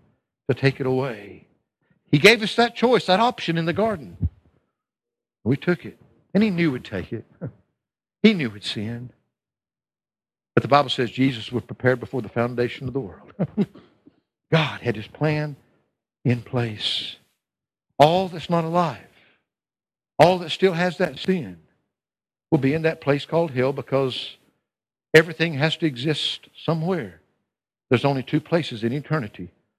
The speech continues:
one with God, one without God. Everything that's perfect and holy and right, and everything that's even beyond your dirtiest imagination, the evil, the vile of this world,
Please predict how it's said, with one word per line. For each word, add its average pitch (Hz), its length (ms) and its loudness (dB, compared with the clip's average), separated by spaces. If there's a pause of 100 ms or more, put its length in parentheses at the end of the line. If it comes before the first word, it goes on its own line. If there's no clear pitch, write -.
(140)
one 123 240 2
with 143 240 0
God, 180 340 0 (640)
one 113 220 0
without 131 360 -4
God. 95 300 -10 (800)
Everything 147 360 4
that's 131 120 -10
perfect 151 420 -2
and 110 100 -12
holy 139 300 0
and 117 140 -6
right, 165 300 -2 (960)
and 113 80 2
everything 147 340 0
that's 127 180 -4
even 135 200 -2
beyond 127 400 0
your 127 180 0
dirtiest 143 520 -2
imagination, 131 800 -2
the 104 140 -2
evil, 113 320 -2
the 104 120 -2
vile 107 400 -4
of 98 80 -10
this 104 180 -10
world, 104 380 -6